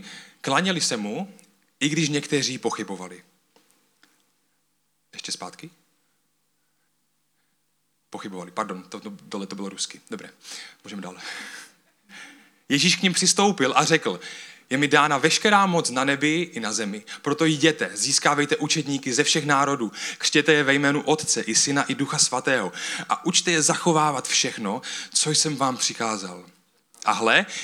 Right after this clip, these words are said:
já jsem s vámi po všechny dny až do skonání světa.“ To je známý text, kdy Ježíš je tady n-, posledních pár minut na zemi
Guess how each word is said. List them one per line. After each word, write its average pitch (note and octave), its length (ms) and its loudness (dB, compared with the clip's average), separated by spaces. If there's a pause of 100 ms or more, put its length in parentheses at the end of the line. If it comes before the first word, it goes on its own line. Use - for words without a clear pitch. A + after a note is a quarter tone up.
já C3 120 4
jsem B2 240 2
s - 100 4
vámi C3+ 300 2
po A#2 100 0
všechny B2+ 560 -2
dny C3+ 240 -2
až A#2+ 160 -6
do A2+ 100 -4
skonání G#2 480 -2
světa.“ - 340 -2 (680)
To F#3 80 4
je G3 160 4
známý F3 340 4
text, D#3 340 2
kdy C3 180 0
Ježíš D3 280 0
je D#3+ 80 0
tady C3 200 0
n-, B2 280 -8 (320)
posledních C#3 420 0
pár C3 220 -2
minut A#2+ 340 -4
na A#2 100 -6
zemi A#2+ 280 -2